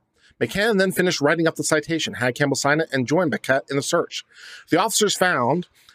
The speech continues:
a nine millimeter semi-automatic pistol, nine millimeter ammo,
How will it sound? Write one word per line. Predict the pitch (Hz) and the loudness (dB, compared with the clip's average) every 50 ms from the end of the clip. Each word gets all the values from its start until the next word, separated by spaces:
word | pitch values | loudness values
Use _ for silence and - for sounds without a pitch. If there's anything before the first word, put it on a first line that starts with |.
| _ - | _ 0
a | 139 139 143 | 0 2 4
nine | 139 143 147 175 185 180 | 4 4 4 4 4 4
millimeter | 180 180 175 160 151 131 131 123 | 4 4 4 4 4 2 2 2
semi-automatic | - 160 156 156 147 139 135 147 143 127 120 131 143 143 - - - 135 131 131 131 120 | 2 2 2 2 2 4 2 2 2 2 2 0 0 0 -2 -6 -2 0 0 2 2 0
pistol, | - 156 151 - 117 98 | 0 -2 -2 0 -2 -2
nine | 101 113 123 143 147 143 | 0 0 0 0 2 2
millimeter | 151 147 143 139 139 127 117 123 | 2 2 2 2 2 0 2 0
ammo, | 131 143 131 104 90 98 113 | 0 0 0 -2 -4 -4 -6